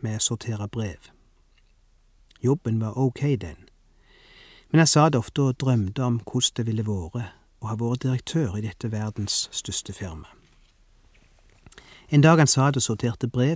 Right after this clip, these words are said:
fikk han øye på en kakerlakk på gulvet. Han reiste seg for å trø på han, men kakerlakken ropte ut: «Nei, kjære, ikke drep meg. Jeg heter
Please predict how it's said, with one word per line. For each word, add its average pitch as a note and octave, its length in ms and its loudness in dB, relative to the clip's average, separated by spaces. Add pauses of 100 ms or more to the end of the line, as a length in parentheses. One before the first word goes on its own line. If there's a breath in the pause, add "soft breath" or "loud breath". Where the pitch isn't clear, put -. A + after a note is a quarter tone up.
fikk - 160 -8
han A#2 160 -2
øye A2 320 -6
på G#2+ 160 -6
en A2 80 -6
kakerlakk - 720 -6
på G2+ 100 -10
gulvet. E2+ 380 -12 (1800 loud breath)
Han D#3+ 180 8
reiste C#3+ 380 4
seg C3 180 0
for B2 220 0
å B2 80 2
trø C#3 320 2
på G2 240 -8
han, - 240 -18 (640 loud breath)
men A#2+ 160 -4
kakerlakken A#2+ 720 -4
ropte G2+ 480 -6
ut: - 260 -14 (640 soft breath)
«Nei, B2+ 280 2
kjære, - 460 -10 (100)
ikke - 320 -4
drep G#2+ 280 -6
meg. - 260 -16 (1160 loud breath)
Jeg C#3 180 2
heter A#2+ 400 -4